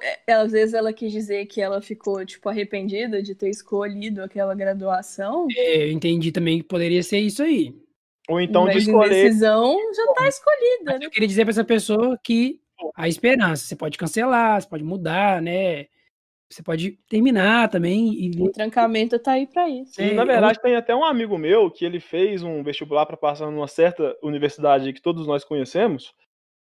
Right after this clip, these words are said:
Speaker 3: que ele passou e eu fiquei com o coração partido por ele, por ele ter passado.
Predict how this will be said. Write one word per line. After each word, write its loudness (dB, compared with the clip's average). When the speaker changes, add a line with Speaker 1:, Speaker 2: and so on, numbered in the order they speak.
Speaker 3:
que -6
ele 4
passou 4
e -6
eu 0
fiquei -2
com -14
o -20
coração -2
partido -4
por -6
ele, -8
por -4
ele -2
ter -8
passado. -4